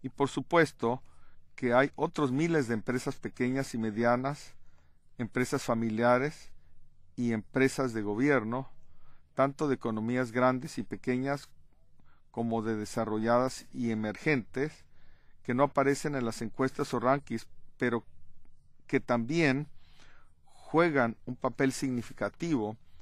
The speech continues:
en la conducción del comercio internacional. Por ejemplo, el Fortune Global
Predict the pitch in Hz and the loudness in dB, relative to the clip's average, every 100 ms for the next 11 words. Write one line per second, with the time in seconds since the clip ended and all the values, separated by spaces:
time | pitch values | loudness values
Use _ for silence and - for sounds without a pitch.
0 | - - - - - 135 139 135 - 123 | -18 -18 -20 -20 -8 -2 2 2 2 -2
1 | 113 - 135 127 127 - 107 117 113 - | -2 0 2 4 2 0 0 2 2 0
2 | 123 113 110 107 107 110 95 - - - | -2 -2 -4 -4 -6 -6 -8 -10 -16 -20
3 | - - - - - - - - - - | -20 -20 -20 -20 -20 -20 -20 -20 -20 -20
4 | - - - - - - - - 147 147 | -20 -20 -20 -20 -18 -18 -8 0 0 2
5 | 156 139 - 107 - - - - - - | 2 2 0 -6 -8 -14 -18 -20 -20 -20
6 | - - - - - - - 123 - 151 | -20 -20 -18 -18 -20 -8 -4 -4 2 2
7 | 156 - 160 131 139 139 139 | 2 2 -2 2 6 6 4